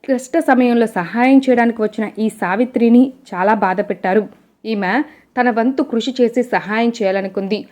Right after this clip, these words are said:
అటువంటి ఆమెని అవమానించే ప్రయత్నానికి ఒడిగట్టారు. మీరు ఎప్పుడైనా ఒకటి గుర్తుపెట్టుకోండి, మీకు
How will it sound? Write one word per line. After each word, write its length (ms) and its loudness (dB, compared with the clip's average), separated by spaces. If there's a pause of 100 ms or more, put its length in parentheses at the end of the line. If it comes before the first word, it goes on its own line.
(200)
అటువంటి 540 0
ఆమెని 480 0 (120)
అవమానించే 560 -2
ప్రయత్నానికి 1000 -4 (160)
ఒడిగట్టారు. 640 0 (460)
మీరు 300 -2 (680)
ఎప్పుడైనా 720 4
ఒకటి 220 -2
గుర్తుపెట్టుకోండి, 840 -2 (420)
మీకు 500 -2